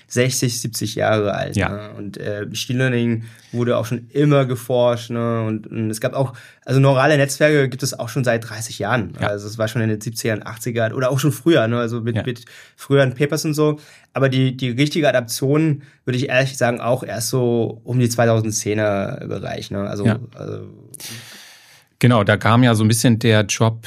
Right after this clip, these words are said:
Speaker 2: äh, des Data Scientisten auch auf. Ich glaub, so Mitte der zweitausendzehner Jahre.
Speaker 1: Genau.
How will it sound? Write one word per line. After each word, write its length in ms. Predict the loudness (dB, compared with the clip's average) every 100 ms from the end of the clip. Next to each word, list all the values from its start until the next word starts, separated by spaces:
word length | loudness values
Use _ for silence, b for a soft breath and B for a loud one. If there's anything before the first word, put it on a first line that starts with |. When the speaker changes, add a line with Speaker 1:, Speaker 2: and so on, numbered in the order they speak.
| -8
Speaker 2:
äh, 120 | -4
des 240 | -2 -2 0
Data 280 | 0 0
Scientisten 680 | -2 0 2 2 0 -2 0
auch 160 | -2 -2
auf. 460 | -2 0 -2 -8 -12
Ich 100 | -8
glaub, 140 | -6
so 180 | 0 4
Mitte 260 | 4 4
der 140 | 2 2
zweitausendzehner 760 | 0 -2 -2 -4 -2 0 2
Jahre. 440 | 2 2 2 0 -2
Speaker 1:
Genau. 420 | -2 -2 -2 -6